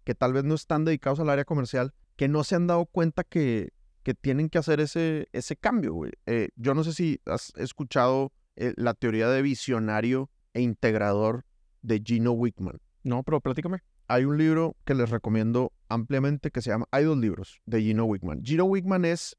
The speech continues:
Speaker 1: el, el fundador de E O S, el Entrepreneurial Organizational System.
Speaker 2: Ujú.
Speaker 1: Desde mi perspectiva es el mejor sistema para organizar tu empresa, sobre todo cuando es una empresa pequeña o, o, o mediana.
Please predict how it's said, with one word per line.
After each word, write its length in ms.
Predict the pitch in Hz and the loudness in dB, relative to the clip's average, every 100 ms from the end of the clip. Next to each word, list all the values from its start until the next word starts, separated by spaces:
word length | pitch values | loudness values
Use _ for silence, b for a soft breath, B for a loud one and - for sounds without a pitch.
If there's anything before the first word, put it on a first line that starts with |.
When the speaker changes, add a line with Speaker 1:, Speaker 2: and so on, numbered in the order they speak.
| - | -4
Speaker 1:
el, 640 | 147 147 135 123 117 107 - | 0 2 2 0 -2 -4 -2
el 240 | 113 117 | -2 -2
fundador 600 | - 131 117 113 110 123 | -4 -4 0 2 2 2
de 200 | 139 135 - | 0 -2 -4
E 200 | 160 165 | -2 2
O 240 | 156 135 | 2 2
S, 400 | 101 - - - - | 0 -2 -14 -16 -10
el 180 | 120 117 | -4 -4
Entrepreneurial 1200 | - 123 - _ - - 143 - 131 151 175 180 - | -2 -6 -8 _ -20 -2 -2 0 0 0 2 0 0
Organizational 760 | 123 113 110 107 117 147 139 | -2 -2 -2 -2 -4 -2 -2
System. 380 | 113 165 - 185 - | -2 -4 -2 -4 -2
Speaker 2:
Ujú. 260 | 151 170 226 _ _ | -4 -4 -4 _ _
Speaker 1:
Desde 340 | - 127 127 135 | -4 -2 0 0
mi 140 | 131 | 0
perspectiva 720 | 123 143 131 - 117 165 175 | -2 -2 -2 -4 -4 0 2
es 100 | 165 | 2
el 140 | 170 175 | 0 0
mejor 480 | 160 135 139 135 131 | 0 -2 -2 -2 -2
sistema 640 | - - - 123 127 131 _ _ | -8 -6 -2 0 0 -2 _ _
para 180 | - 107 | 0 2
organizar 640 | 113 110 110 101 - 107 110 _ | 4 2 0 0 2 0 0 _
tu 100 | 127 | -2
empresa, 580 | 123 - 123 123 139 143 _ | -2 0 -2 0 -4 -6 _
sobre 300 | _ - 127 | _ -2 0
todo 160 | 113 131 | 2 0
cuando 160 | 147 131 | 0 0
es 80 | |
una 80 | 131 | 0
empresa 480 | 127 120 117 131 127 _ _ | 0 0 -2 -2 -4 _ _
pequeña 540 | - 107 120 107 120 120 | -8 -2 2 2 4 2
o, 240 | 104 92 | 0 -2
o, 360 | - 101 95 85 - - | -4 -6 -4 -6 -10 -4
o 100 | 117 | -2
mediana. 460 | 101 101 98 104 | 0 0 -2 -6